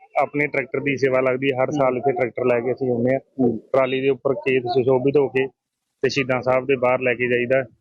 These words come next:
ਉੱਥੇ ਕੇਕ ਕੱਟਿਆ ਜਾਂਦਾ ਤੇ ਸੰਗਤ ਦੇ ਵਿੱਚ ਵਰਤਾਇਆ ਜਾਂਦਾ। ਇਹ ਹਰ ਸਾਲ, ਕਈ ਸਾਲਾਂ ਤੋਂ ਅਸੀਂ ਇਹ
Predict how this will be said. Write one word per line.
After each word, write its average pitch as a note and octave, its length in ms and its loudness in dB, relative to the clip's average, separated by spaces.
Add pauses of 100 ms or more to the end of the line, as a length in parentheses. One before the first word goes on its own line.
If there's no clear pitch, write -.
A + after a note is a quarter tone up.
(120)
ਉੱਥੇ C3 220 2
ਕੇਕ C3 320 -2
ਕੱਟਿਆ B2+ 260 0
ਜਾਂਦਾ C3 320 0
ਤੇ C3+ 520 -2
ਸੰਗਤ B2 260 0
ਦੇ B2 120 0
ਵਿੱਚ B2+ 140 -2 (100)
ਵਰਤਾਇਆ A#2 340 0
ਜਾਂਦਾ। B2 260 0
ਇਹ B2+ 260 0
ਹਰ B2 80 -4
ਸਾਲ, C3+ 300 -2 (760)
ਕਈ D#3 160 0
ਸਾਲਾਂ C3+ 280 -2
ਤੋਂ C3 120 -4
ਅਸੀਂ C3+ 240 0
ਇਹ C#3 100 2